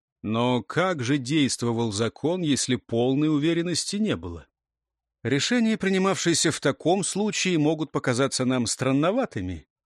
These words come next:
но учёные указывают, они были направлены на то, чтобы свести к минимуму возможные трения в обществе.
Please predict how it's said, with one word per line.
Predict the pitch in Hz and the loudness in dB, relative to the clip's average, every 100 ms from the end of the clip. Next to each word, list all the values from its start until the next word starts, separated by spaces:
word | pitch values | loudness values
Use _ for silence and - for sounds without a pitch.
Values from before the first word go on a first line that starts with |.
| - | -2
но | 123 147 | 4 4
учёные | 139 - 147 160 190 | 4 2 2 2 0
указывают, | 208 233 117 104 101 - - _ _ | 0 0 0 -4 -8 -10 -16 _ _
они | 113 135 131 156 202 | 0 2 4 4 2
были | 170 170 | 2 2
направлены | 151 135 - 143 165 156 147 | 4 2 2 2 2 2 2
на | 131 117 | 2 2
то, | 117 160 | 0 -2
чтобы | 165 160 135 127 | 0 0 0 0
свести | 135 151 - 185 180 | 0 -2 -2 -2 -2
к | 117 | 0
минимуму | 117 160 214 214 175 131 113 | 2 2 2 0 0 0 0
возможные | 117 101 113 175 151 185 175 | 0 0 0 0 0 -2 -2
трения | 120 117 113 131 131 | -2 0 0 0 0
в | 156 | -2
обществе. | 117 - - - 87 | -4 -6 -10 -12 -16